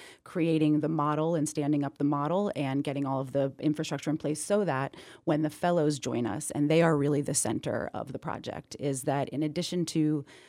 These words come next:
um, it being a think tank. Think tanks are normally populated by very elite, well-educated, generally white men, um, who are in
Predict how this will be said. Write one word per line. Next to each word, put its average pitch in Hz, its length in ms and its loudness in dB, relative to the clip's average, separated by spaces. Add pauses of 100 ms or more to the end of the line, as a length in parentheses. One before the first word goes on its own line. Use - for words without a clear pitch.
(280)
um, 143 260 0
it - 200 -2
being 139 300 2 (220)
a - 20 0 (160)
think 110 160 -4
tank. 131 320 -2
Think 165 280 0
tanks 151 380 -2
are 151 100 -2
normally 156 500 4
populated 143 640 -2
by 131 400 -2 (320)
very 156 400 2 (100)
elite, 156 460 -4
well-educated, 147 800 0 (200)
generally 190 420 6
white 147 280 2
men, 180 340 0 (420)
um, 147 260 0 (200)
who 156 160 0
are 156 160 -2
in 175 60 4